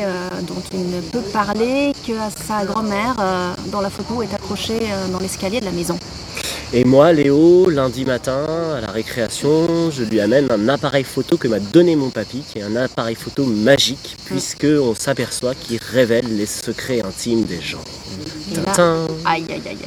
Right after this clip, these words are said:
Speaker 1: aïe, aïe, aïe. Guillaume ne veut pas être pris en photo parce qu'il a très peur que son secret soit révélé. Et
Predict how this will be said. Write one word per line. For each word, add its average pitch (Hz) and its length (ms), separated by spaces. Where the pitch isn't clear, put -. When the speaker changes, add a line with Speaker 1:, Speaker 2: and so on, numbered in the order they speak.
Speaker 1:
aïe, - 140
aïe, - 160
aïe. - 1500
Guillaume 214 260
ne 220 80
veut 202 80
pas - 140
être - 160
pris 226 180
en 196 60
photo 208 380
parce 208 160
qu'il 180 160
a 175 60
très 196 360
peur 175 320
que 180 100
son 170 160
secret 180 340
soit 175 120
révélé. 208 580
Et 220 260